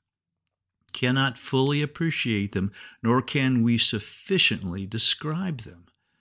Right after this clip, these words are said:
Isaiah fifty-five nine puts it this way, "For as the heavens are higher than the earth, so are my ways higher than your ways,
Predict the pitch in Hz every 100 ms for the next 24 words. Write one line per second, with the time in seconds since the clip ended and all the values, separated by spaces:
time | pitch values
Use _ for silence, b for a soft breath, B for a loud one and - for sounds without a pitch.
0 | _ _ _ _ _ 107 120 123 120 139
1 | 123 135 - 131 131 127 - 123 123 117
2 | 113 - 110 113 107 - 113 107 101 117
3 | 107 - 107 - 98 - 120 135 147 -
4 | 104 87 - 120 127 139 143 139 131 131
5 | 143 143 - - _ _ _ _ _ _
6 | - - 113 117 117 120 113 113 120 127
7 | 123 123 123 104 101 - 107 117 117 120
8 | 117 117 120 98 76 - - -